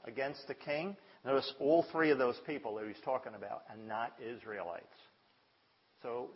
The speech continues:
they, they did not have the right to be there or to be saying these things. So I answered them and said to them,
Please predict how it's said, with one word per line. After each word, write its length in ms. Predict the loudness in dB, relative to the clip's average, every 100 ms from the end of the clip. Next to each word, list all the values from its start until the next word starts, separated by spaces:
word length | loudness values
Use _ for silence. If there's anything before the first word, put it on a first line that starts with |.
| -8
they, 260 | -4 -4 -6 -16 _ _ _ -6
they 200 | -2 -2
did 260 | -2 -4 -2
not 300 | -2 -2 -2
have 400 | -4 0 0 -2 -10 _ -8
the 100 | -6
right 480 | 0 4 4 2 -8 -20 _ _ _
to 80 | -12
be 280 | -6 -2 -2
there 260 | -2 -2
or 240 | -2 0 -2
to 100 | -2
be 160 | -6
saying 480 | -2 0 0 0 -6
these 220 | -6 -8 -6
things. 420 | -8 -10 -18 -20 _ _ _ _ -20 -20 -16
So 220 | 4 10
I 120 | 12 10
answered 460 | 8 4 4 2
them 240 | 4 2 2 -8 -4
and 180 | -2 2
said 260 | 6 6
to 120 | 4
them, 360 | 6 6 6 2